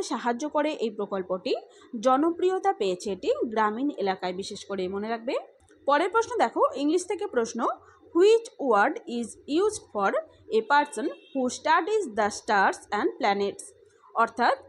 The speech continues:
স্টার্স এবং প্ল্যানেটস নিয়ে যিনি স্টাডি করেন তাকে কি বলা হয় এক কথায়? তো সঠিক উত্তর হয়ে যাবে অ্যাস্ট্রোনমার বলা হয়, অপশন বি সঠিক উত্তর। দেখো, অ্যাস্ট্রোনমার হলো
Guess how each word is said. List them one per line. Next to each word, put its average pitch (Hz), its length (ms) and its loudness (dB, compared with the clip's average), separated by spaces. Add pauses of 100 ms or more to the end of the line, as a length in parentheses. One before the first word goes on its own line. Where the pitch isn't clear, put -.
(240)
স্টার্স 262 400 4 (160)
এবং 277 240 2 (200)
প্ল্যানেটস 240 500 -2
নিয়ে 214 260 -2 (320)
যিনি 226 220 -2 (140)
স্টাডি 233 340 -2
করেন 196 320 -2 (200)
তাকে 247 280 0 (140)
কি 339 140 2
বলা 202 220 4
হয় 196 220 0 (100)
এক - 140 -10
কথায়? 190 320 0 (760)
তো 262 80 4
সঠিক 277 360 2
উত্তর 427 220 0
হয়ে 392 180 2
যাবে 208 160 2 (180)
অ্যাস্ট্রোনমার 208 920 -2
বলা 185 140 0
হয়, 226 220 0 (100)
অপশন 233 420 -2
বি 247 200 -4
সঠিক 359 320 -2
উত্তর। 214 280 0 (460)
দেখো, 214 240 0 (100)
অ্যাস্ট্রোনমার 440 720 2
হলো 262 160 2